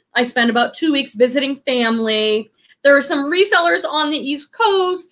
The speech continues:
like Lisette, like Lori's Boston Found. I think Leslie might be a little too far away in Philly, but there's some people in Massachusetts, New Hampshire that I thought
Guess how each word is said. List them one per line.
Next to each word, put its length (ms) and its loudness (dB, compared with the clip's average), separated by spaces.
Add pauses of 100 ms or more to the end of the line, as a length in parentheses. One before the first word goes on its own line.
(200)
like 280 0
Lisette, 720 0
like 360 0
Lori's 380 2
Boston 580 -2
Found. 360 2
I 60 -2
think 180 -6
Leslie 320 -4
might 180 -6
be 60 -4
a 60 -2
little 260 -4
too 160 -12
far 180 -4
away 240 -4
in 140 -10
Philly, 260 0
but 140 -4
there's 180 -2
some 160 -2
people 280 -2
in 100 2
Massachusetts, 680 -2
New 100 -2
Hampshire 340 0
that 120 2
I 120 2
thought 320 2